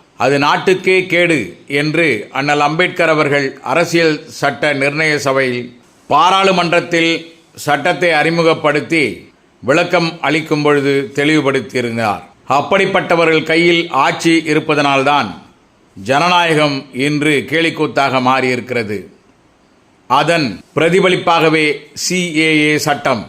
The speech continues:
உலகத்தின் மிகப்பெரிய ஜனநாயக நாடான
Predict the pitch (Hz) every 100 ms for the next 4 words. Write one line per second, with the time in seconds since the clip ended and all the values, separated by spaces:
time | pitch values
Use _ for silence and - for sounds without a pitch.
0 | - _ _ - 147 175 175 - 165 160
1 | 160 127 143 165 165 165 160 160 160 -
2 | - 104 143 165 160 156 151 147 147 143